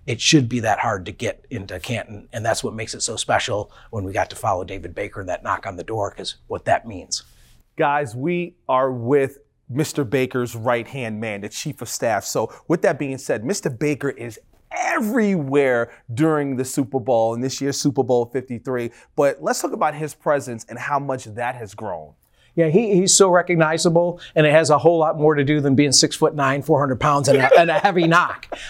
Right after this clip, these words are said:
Speaker 1: Um, but he, he's such a visionary, and, and, and the very title of this video podcast is our mission. And he lives and breathes and leads by example to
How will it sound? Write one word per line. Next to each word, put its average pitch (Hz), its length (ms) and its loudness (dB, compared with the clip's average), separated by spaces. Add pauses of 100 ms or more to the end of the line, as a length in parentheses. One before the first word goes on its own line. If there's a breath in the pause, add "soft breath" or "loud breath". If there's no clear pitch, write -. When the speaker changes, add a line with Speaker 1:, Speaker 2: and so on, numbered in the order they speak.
Speaker 1:
Um, 165 180 8
but 165 120 6
he, 180 160 6
he's 165 200 6
such 196 220 4
a 160 60 6
visionary, 123 680 0 (240 soft breath)
and, 156 180 4
and, 147 280 -2
and 147 160 2
the 143 60 2
very 156 260 2
title 147 340 2
of 123 120 -2
this 127 160 -4
video 123 300 -4
podcast 120 580 0
is 117 100 -6
our 113 100 0
mission. 95 460 -8 (320 loud breath)
And 127 160 0
he 143 180 2
lives 147 360 4
and 123 120 -6
breathes 135 440 -4
and 113 180 -10
leads 127 240 -6
by 113 200 2
example 95 600 -10
to 104 140 -8